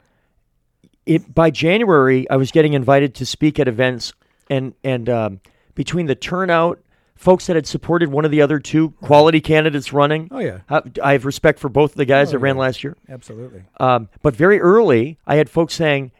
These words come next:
Speaker 1: "Oh, you have my political support, you have my financial support, you have my volunteer support," before I was asking. And it was getting awkward because I, I figured by then, yeah, I am gonna run in eighteen. Uh, but it seems too early to say that.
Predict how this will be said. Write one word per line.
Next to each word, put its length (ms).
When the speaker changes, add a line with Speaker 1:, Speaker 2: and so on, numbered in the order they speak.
Speaker 1:
"Oh, 240
you 160
have 140
my 100
political 400
support, 540
you 160
have 140
my 120
financial 480
support, 460
you 60
have 120
my 100
volunteer 500
support," 520
before 300
I 40
was 160
asking. 520
And 80
it 40
was 120
getting 200
awkward 540
because 260
I, 220
I 80
figured 320
by 140
then, 440
yeah, 180
I 160
am 120
gonna 140
run 160
in 100
eighteen. 420
Uh, 200
but 180
it 80
seems 300
too 180
early 300
to 160
say 240
that. 260